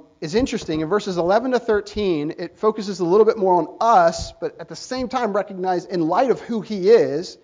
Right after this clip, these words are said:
not at his expense, but in light of who he is. And each of these requests are connected with an and. Each of the first three were just statements on their own.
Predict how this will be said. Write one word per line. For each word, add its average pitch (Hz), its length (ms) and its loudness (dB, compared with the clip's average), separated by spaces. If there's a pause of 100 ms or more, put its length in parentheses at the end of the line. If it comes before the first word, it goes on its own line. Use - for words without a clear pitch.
(120)
not 214 160 0
at 160 120 -2
his 170 140 -4
expense, 170 640 -4
but 156 200 -10
in 151 140 -8
light 220 220 0
of 175 80 -4
who 165 160 -4
he 151 160 -4
is. 143 240 -8 (340)
And 190 240 -6
each 320 240 -4
of 247 160 -6
these 220 320 -4 (260)
requests 196 680 0
are 185 100 4
connected 208 640 -2
with 180 200 -2
an 147 180 -8
and. 165 480 -6 (1900)
Each 220 160 -12
of 269 120 -4
the 220 80 0
first - 500 -4
three 190 260 0
were 160 500 -4 (640)
just 196 300 -6 (180)
statements 233 560 -2
on 196 220 -2
their 170 260 -2
own. 147 460 0